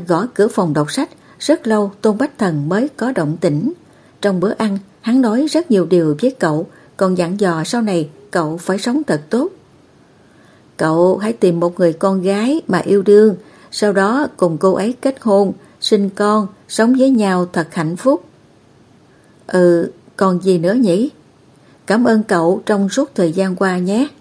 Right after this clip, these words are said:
A Nguyên đang nhai dở miếng thịt, nhất thời nuốt không trôi xuống họng.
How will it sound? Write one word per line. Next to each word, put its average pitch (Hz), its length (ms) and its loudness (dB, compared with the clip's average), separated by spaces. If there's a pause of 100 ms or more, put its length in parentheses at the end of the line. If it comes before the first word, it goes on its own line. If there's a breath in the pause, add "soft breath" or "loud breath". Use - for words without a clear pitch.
(880 soft breath)
A 214 140 0
Nguyên 202 420 2
đang 226 180 0
nhai 226 220 0
dở 170 260 0
miếng 262 240 4
thịt, - 180 -2 (360 loud breath)
nhất 302 220 2
thời 156 300 2 (100)
nuốt 254 240 4
không 202 300 0
trôi 185 240 0
xuống 247 200 0
họng. 156 260 0